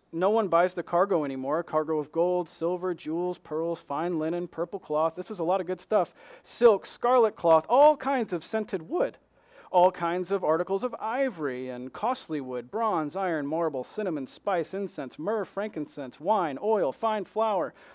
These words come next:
wheat, cattle, sheep, horses, chariots, slaves," that is, human souls.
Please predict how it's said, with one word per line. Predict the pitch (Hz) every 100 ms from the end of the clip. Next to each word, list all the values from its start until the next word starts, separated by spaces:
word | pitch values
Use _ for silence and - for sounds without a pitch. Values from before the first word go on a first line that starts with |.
| -
wheat, | 202 233 -
cattle, | 233 240 165
sheep, | - 269 220 -
horses, | 220 226 - -
chariots, | - 240 214 123 -
slaves," | - 151 196 262 131 95 - - _ _ -
that | 147
is, | 156 -
human | 196 208 190
souls. | - 196 185 - - -